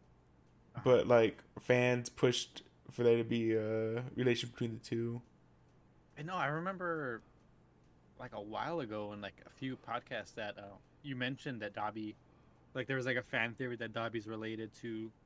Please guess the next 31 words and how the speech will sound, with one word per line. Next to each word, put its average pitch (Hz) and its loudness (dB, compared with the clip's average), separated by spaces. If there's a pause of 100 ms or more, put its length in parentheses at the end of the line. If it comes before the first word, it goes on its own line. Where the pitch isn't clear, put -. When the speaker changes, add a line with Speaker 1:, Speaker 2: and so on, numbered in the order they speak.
(200)
Speaker 2:
Yeah, 120 4
Speaker 1:
to 117 0
Speaker 2:
Todoroki. 113 0
Speaker 1:
Bak-, 120 -2 (200)
uh, 107 -8 (500)
Todoroki, 110 -8
yeah. 110 -10 (1120)
Speaker 2:
Yeah, - -2
so 113 2
Speaker 1:
And 71 2
now 120 0
we're, 117 -4
like, 107 -4 (100)
getting, 113 -4
like, 104 -4
connections 110 -10
that 104 -6
that's 101 -4
possibly 107 -8
a 95 -12
thing. 107 -12 (1000)
Speaker 2:
Yeah, 113 -4 (100)
but 131 2
what's 147 2
kinda 170 2
wild, 123 2 (160)
like, 131 4
maybe 135 6
he 139 4
used 131 0
his, 117 0